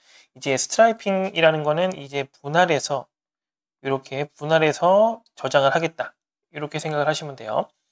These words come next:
이걸 좀 어려운 말로 "다수의 디스크의 데이터 입출력을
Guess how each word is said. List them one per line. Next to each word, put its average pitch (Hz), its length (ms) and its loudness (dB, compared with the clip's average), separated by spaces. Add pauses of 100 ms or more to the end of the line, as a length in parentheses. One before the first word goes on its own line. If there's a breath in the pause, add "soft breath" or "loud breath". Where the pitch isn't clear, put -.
(220)
이걸 156 220 2
좀 156 120 2
어려운 135 280 4
말로 127 480 0
"다수의 156 500 2
디스크의 156 720 -2
데이터 147 640 2
입출력을 156 920 0